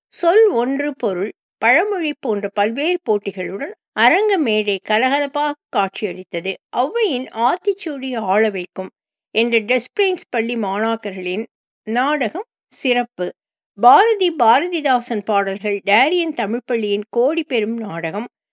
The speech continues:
தமிழோடு இணைந்த பிறந்தநாள் பாடல் ஆகியவை அவையை கவர்ந்தன.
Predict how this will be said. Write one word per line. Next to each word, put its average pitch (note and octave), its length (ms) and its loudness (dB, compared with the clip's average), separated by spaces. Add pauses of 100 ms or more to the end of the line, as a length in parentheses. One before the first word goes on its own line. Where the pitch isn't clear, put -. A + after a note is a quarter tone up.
(120)
தமிழோடு E4 680 2
இணைந்த B3+ 440 0
பிறந்தநாள் G#3 640 -2
பாடல் E3 420 -6
ஆகியவை G#3 680 -2
அவையை A3 560 0 (140)
கவர்ந்தன. E3+ 580 -6